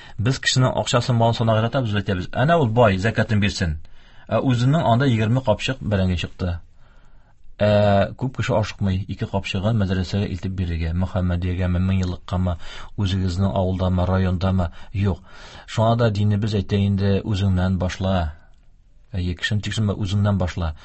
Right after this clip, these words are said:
Менә үзебездә гаеп икән, нәрсәгә менә бу тынычлыклар, нәрсә бәрәкәт юк? Чөнки кеше кешене тикшерә. Юк, син, мин мөселман, мин татар дип яшәсәң, үзеңнән башла. Менә үзеңнең гошереңне, үзеңнең садакаңны, үзеңнең изгелегеңне башла. Алла бирсә, иншалла.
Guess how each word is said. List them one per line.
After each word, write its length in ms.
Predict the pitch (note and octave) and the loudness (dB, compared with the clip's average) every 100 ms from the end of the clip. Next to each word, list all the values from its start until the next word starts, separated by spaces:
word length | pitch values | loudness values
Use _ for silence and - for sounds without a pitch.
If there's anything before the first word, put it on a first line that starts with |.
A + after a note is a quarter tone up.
| - - - - G2+ | -20 -18 -18 -6 0
Менә 160 | A#2+ | 2
үзебездә 540 | B2+ A2 A#2 A2+ A#2+ A#2 | 2 2 0 2 2 4
гаеп 240 | G#2+ F#2 | 4 2
икән, 260 | F2+ F2 F2+ | 0 2 2
нәрсәгә 520 | A2 A#2 - G#2 A2 | 2 0 -2 0 2
менә 160 | G#2 G2+ | 2 2
бу 80 | G2 | 0
тынычлыклар, 560 | - G#2 G2 F#2+ - F#2 | -2 -2 0 -2 0 0
нәрсә 240 | G2+ G#2+ | 0 0
бәрәкәт 400 | F#2+ F#2+ F#2+ F2+ | 0 0 -2 -2
юк? 140 | C#3 D3+ - - - | -4 -6 -10 -20 -8
Чөнки 300 | C3 B2+ G#2 | -4 -4 -4
кеше 240 | A2+ B2 A2+ | -4 -2 -4
кешене 320 | - A2 G#2+ | -4 0 0
тикшерә. 440 | F#2+ A2 - E2 D2 | -2 -6 -4 -2 -2
Юк, 320 | F2 B2 D#2+ - - - | -2 -2 -4 -8 -18 -18
син, 440 | - - C#3 A#2 - | -12 -4 0 0 0
мин 220 | A2+ C3+ | 0 2
мөселман, 540 | A#2+ - G#2 G#2+ G#2 F2+ | 0 0 0 2 2 2
мин 160 | A#2 A#2+ | 0 0
татар 320 | G2+ G#2 G2 | -2 0 0
дип 80 | F#2 | 0
яшәсәң, 440 | E2+ F#2+ C#3 D3+ - - - - | -2 -2 -2 -4 -8 -20 -18 -6
үзеңнән 340 | G#2+ A2+ A2+ G2+ | -2 2 2 2
башла. 260 | F#2 - F2+ | 0 -2 -2
Менә 240 | F#2 F2+ F2 | 0 0 -2
үзеңнең 480 | - A2 G#2+ G2+ F2+ | -4 -2 2 2 2
гошереңне, 540 | F2+ F#2+ F#2+ G2+ C3+ D3 | 0 -2 -2 0 0 -2
үзеңнең 400 | - G2 G2 F#2+ | -4 -2 0 0
садакаңны, 600 | - F#2 F#2 G2 G#2+ B2+ B2+ | 0 -2 -2 -2 0 0 -2
үзеңнең 380 | G2 G2 G2 F#2+ | -2 2 0 0
изгелегеңне 460 | F2+ F2+ F2 E2+ | -2 -2 0 -2
башла. 260 | E2 - - | -4 -6 -8
Алла 200 | F2+ F2+ | -6 -6
бирсә, 220 | F2 - F2+ | -8 -8 -8
иншалла. 300 | F2 F2 | -6 -6